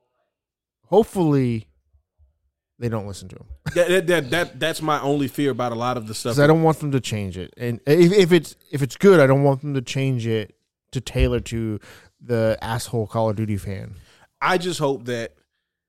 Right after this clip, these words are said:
Speaker 2: when they look at what you can do to improve whatever they do to any of the modes, like multiplayer,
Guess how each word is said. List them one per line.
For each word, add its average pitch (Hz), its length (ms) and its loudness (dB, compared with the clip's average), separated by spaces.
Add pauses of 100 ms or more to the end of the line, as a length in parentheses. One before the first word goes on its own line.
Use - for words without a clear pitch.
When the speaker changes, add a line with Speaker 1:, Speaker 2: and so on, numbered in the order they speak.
(200)
Speaker 2:
when 127 340 -6
they 131 200 -4
look 135 280 -4
at 110 260 -8
what 120 240 -10
you 135 60 -6
can 120 140 -10
do 120 140 -6
to 110 100 -8
improve 117 520 -10 (420)
whatever 127 380 -2
they 127 120 -2
do 120 160 -4
to - 180 -14
any 143 220 0
of 131 80 0
the 120 80 -6
modes, 107 380 -6
like 107 180 -16
multiplayer, 120 800 -4